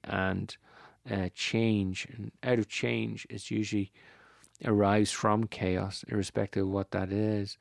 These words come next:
And it feels like we're living in a form of almost like Italian fu-, futurism right now. It's kind of a mechanized or a destructive worldview,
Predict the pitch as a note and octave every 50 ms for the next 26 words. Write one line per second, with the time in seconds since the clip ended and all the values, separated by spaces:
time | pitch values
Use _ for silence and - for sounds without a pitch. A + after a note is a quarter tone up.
0 | - - - - - - - _ _ _ _ _ - - - - - _ _ -
1 | C3 B2+ B2+ B2+ G#2+ - - - _ _ _ _ _ _ _ _ _ _ _ _
2 | - - - A#2+ - D#3+ E3+ F3+ E3 F3 C#3 - - A#2+ A2+ A#2 B2+ B2+ B2 B2+
3 | A#2 A2 G2+ F#2+ F#2 - - - A#2+ A#2 A#2 A#2 A2+ G#2+ G2 F#2 - - - -
4 | _ _ _ _ _ - - - - - - - - - - - - - _ _
5 | - C#3+ E3 F#3 - - G3+ F3 - D3+ A#2+ - - - A#2 A#2+ B2 A#2+ A2+ -
6 | - - A2 A2 A#2 - - - - - B2 C3 C3+ - - C3+ B2 A2+ G#2 G2
7 | G2 F#2 F#2 F#2 F#2 F2+ F#2+ F#2+ G2 G2 F#2+ F#2 F#2 F2+ F#2 - - - - -
8 | - - C3 B2 A2+ G#2 G2 - - - A#2 A2+ G#2+ G#2+ A2+ A#2+ B2+ - - D3+
9 | C3+ A#2+ A2 G#2+ G#2 G2 - - A2 G#2 G2 F#2+ F2+ F2+ F2 - _ _ - -
10 | - _ _ _ _ _ _ _ _ _ _ - - A#2+ A#2 A#2 A2+ - C3+ B2
11 | - - - F3 C3+ - - A2+ F#2+ F#2+ G#2 G#2+ G#2 G2 F#2 F2+ F#2+ F2+ F2+ F2